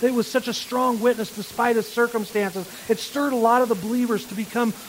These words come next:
more confident in their own witnessing. Folks, that's what we need to she-, see in one another. We should be witnessing so boldly that those around us, even within our own body, see that,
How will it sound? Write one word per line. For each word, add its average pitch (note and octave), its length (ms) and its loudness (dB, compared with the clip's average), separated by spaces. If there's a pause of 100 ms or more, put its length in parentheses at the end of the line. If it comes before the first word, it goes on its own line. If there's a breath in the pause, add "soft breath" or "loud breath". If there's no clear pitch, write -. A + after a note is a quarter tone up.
more A#3+ 180 6
confident B3+ 520 0
in G3+ 80 -6
their G#3 140 0
own B3+ 200 2
witnessing. D3+ 520 -6
Folks, - 440 -2
that's C#4+ 200 -2
what C4+ 100 -4
we B3+ 80 2
need B3 140 4
to G#3 80 -4
she-, C#4 400 -4
see D4 480 -2 (180 loud breath)
in B3 160 4
one A#3+ 160 4
another. G#3+ 420 2 (200)
We D4 100 6
should C#4+ 160 0
be B3+ 100 0
witnessing B3 520 0
so A3 180 2
boldly A#3 540 6 (160 loud breath)
that A#3+ 120 -2
those C4+ 240 8
around B3+ 380 4
us, A#3+ 160 4
even C4+ 180 0
within B3 200 2
our A#3 120 2
own B3 140 2
body, A#3+ 380 2
see C#4+ 300 -4
that, G3+ 220 4